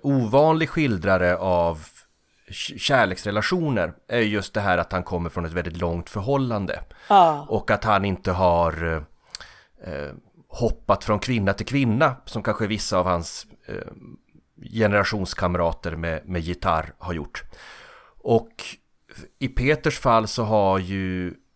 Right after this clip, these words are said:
Speaker 1: kanske just då därför sex och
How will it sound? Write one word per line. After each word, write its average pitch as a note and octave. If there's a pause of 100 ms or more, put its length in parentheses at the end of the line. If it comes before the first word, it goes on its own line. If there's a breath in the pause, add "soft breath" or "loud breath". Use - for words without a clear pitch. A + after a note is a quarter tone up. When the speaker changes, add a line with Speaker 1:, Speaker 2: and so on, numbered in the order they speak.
(840)
Speaker 1:
kanske G#2+
just G2+
då F#2+
därför F2+ (420)
sex - (100)
och G2